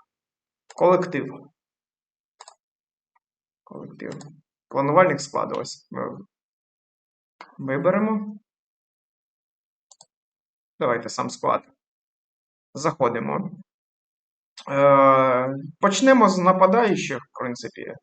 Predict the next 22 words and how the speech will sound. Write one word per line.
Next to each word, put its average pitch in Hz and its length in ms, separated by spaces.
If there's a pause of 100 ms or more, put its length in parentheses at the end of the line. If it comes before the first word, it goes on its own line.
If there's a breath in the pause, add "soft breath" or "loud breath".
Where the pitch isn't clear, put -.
з - 100
нап-, 143 340
з 139 100
нападу 151 440
нашого. 123 480 (100)
Хто 143 120
у 143 40
нас 143 220
є 135 100
в 135 60
нападі 139 380
взагалі, 120 420
ким 139 200
ми, 135 100 (160)
ким 143 140
ми 135 80
можемо 131 340
грати. 135 360 (1040)
Є 170 180
Єгор 180 400
Гунічев, 185 520
е, 233 40